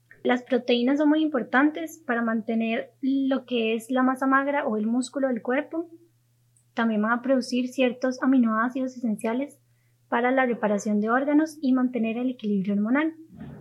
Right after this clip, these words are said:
Las de origen animal, como por ejemplo la carne, el pollo,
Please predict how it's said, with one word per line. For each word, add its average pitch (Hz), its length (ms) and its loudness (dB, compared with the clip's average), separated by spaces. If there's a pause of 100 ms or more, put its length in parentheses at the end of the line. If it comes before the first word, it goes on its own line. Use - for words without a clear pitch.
(300)
Las 226 160 2
de 220 80 2
origen 233 260 -2
animal, 302 520 4
como 226 260 -4
por 226 140 -2
ejemplo 233 680 -2
la 214 300 -4
carne, 254 720 4
el 208 260 -4
pollo, 226 640 0